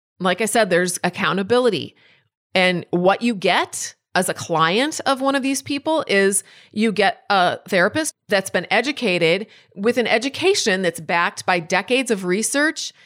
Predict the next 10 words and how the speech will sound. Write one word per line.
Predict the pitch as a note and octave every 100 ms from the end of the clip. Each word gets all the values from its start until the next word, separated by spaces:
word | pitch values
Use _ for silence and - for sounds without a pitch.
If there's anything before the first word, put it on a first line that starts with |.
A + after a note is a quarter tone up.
| _ _ -
data, | G3+ G3+ A3 B3
and | A#3 A#3+
collective | - A#3 F#3+ G#3 A3+
experience. | C4+ - D#4 F4+ F3 E2+ - - - _ _ _ _ _ _ _ _ _ -
Now, | B3 C#4 B3+ -
to | D4
be | A#3+ C4
a | G3+ E3+ -
Bible | B3+ G#4 A4+ A4 E3 D3+
counselor, | - D#3+ D#3+ - E3 D3 D#3 B3+ D#4+